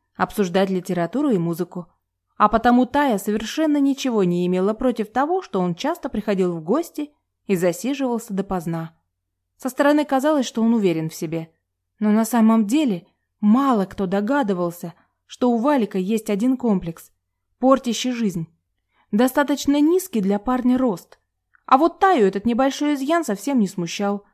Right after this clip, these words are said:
Она и сама была ростом с Валика. Она, конечно, замечала, как иногда тот смущается и нервничает, идя рука об руку рядом с Соней,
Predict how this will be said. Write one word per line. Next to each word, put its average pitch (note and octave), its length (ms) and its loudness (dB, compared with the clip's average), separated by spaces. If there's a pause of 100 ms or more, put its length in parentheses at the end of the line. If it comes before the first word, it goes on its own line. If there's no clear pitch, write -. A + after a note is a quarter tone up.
(280)
Она D4+ 280 2
и D4+ 40 0
сама D4+ 320 2
была F#3+ 240 2
ростом G#3+ 320 0
с F#3+ 100 -14
Валика. G3+ 460 -4 (520)
Она, F4 200 2
конечно, D#4+ 400 0
замечала, B3+ 640 -2
как A#3 220 0
иногда A3 380 0
тот A#3+ 200 -4
смущается A3 840 -2
и C4+ 180 -2
нервничает, G#3 880 2 (340)
идя A#3+ 380 2
рука A#3+ 380 0
об C#4 280 -2
руку G3 240 -4
рядом A3+ 340 0
с A#3 60 -10
Соней, E3+ 460 -6